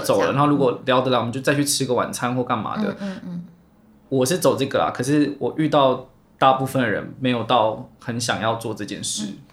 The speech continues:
Speaker 2: 我觉得可能也跟个性有关吧。有些人是在要见面之前需要做非常，
Speaker 1: 嗯。
Speaker 2: 非常，非常多的心理准备，无论只是个半小时的饮料还是干嘛。
Speaker 1: 对。
Speaker 2: 对，但我，我会觉得，天哪，如果真的要见面的话，我到底要聊什么？因为我本人是一个很注重聊天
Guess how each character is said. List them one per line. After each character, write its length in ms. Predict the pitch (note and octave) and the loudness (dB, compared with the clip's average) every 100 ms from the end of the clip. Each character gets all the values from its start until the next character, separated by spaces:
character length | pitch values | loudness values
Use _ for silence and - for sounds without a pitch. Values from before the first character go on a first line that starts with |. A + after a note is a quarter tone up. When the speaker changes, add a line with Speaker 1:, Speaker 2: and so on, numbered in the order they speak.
| - - | -20 -8
Speaker 2:
我 80 | B3 | -2
觉 120 | E4 | 0
得 60 | G4+ | 2
可 100 | C4+ | 2
能 80 | G3+ | 2
也 60 | |
跟 160 | G3 A#3 | 2 2
个 160 | A#3+ | 0
性 180 | G3 G3 | 0 -2
有 140 | D3+ - | -4 -4
关 260 | - A#1+ - | -6 -6 -2
吧。 120 | D#2 | 0
有 140 | F#3 | 0
些 160 | F3+ A#3+ | 2 2
人 100 | G3+ | 2
是 140 | G#3+ | 2
在 180 | G#3+ G3 | 2 4
要 140 | F#3 | 4
见 160 | F#3 F#3 | 2 0
面 100 | F3+ | -2
之 140 | F3 | -2
前 180 | E3+ D3 | -4 -4
需 120 | D3+ | -2
要 100 | E3 | -2
做 160 | E3 E3+ | 0 -2
非 220 | - E3 | -2 -2
常， 160 | E3+ D3+ | -2 -4
Speaker 1:
嗯。 20 | |
Speaker 2:
非 100 | E3+ | -4
常， 160 | D#3 - | -6 -4
非 220 | - E3+ | -2 -2
常 220 | F3 B2+ | -2 -6
多 100 | C#3+ | -6
的 80 | C3+ | -8
心 160 | D3 | -8
理 80 | C#3+ | -10
准 180 | C3 A#2 - | -12 -12 -6
备， 180 | C#3 - | -6 -2
无 100 | F3+ | 0
论 220 | G#3 G3 | 2 0
只 100 | E3 | -2
是 140 | D3 F3 | -2 -2
个 80 | |
半 180 | D3+ E3+ | 0 0
小 140 | - C3 | 0 -6
时 140 | - | -8
的 60 | - | -8
饮 140 | C#3 | -6
料 120 | D3+ | -6
还 80 | C#3+ | -6
是 80 | C#3+ | -8
干 180 | - - | -10 -8
嘛。 140 | - - - | -14 -12 -8
Speaker 1:
对。 240 | A2+ A#1 - _ | -8 -8 -14 _
Speaker 2:
对， 100 | - | -4
但 160 | G#3 C4+ | 0 2
我， 100 | F3+ E3 | 0 -2
我 100 | E3+ | -2
会 120 | A#3 | 0
觉 100 | F3 | 0
得， 140 | D#3 - | -2 -4
天 160 | - D4+ | -4 -2
哪， 120 | E4+ C4 | 2 2
如 140 | A#3 | 2
果 80 | B3+ | 0
真 100 | B3 | 2
的 80 | A#3+ | 2
要 120 | A#3 | 2
见 160 | A#3+ | 0
面 100 | A3 | 0
的 20 | G#3+ | 0
话， 80 | |
我 80 | F#3 | -2
到 140 | E3+ F#3 | -2 0
底 60 | |
要 100 | E3+ | 0
聊 240 | F3+ C#3+ C#3 | 0 -2 -4
什 100 | D3+ | -8
么？ 140 | C#3 | -6
因 60 | G3 | -4
为 80 | |
我 80 | A3 | -4
本 180 | E3+ C#3+ | -4 -4
人 160 | C#3 D#3+ | -4 -6
是 100 | F#3+ | -6
一 80 | |
个 240 | D3 C#3 - - _ _ _ _ _ - | -4 -4 -6 -20 _ _ _ _ _ -10
很 180 | E3+ | -6
注 140 | E3+ G#3 | -4 -2
重 160 | G#3 | 0
聊 100 | E3 | 0
天 320 | C#3 D#3+ D3+ | 0 -4 -6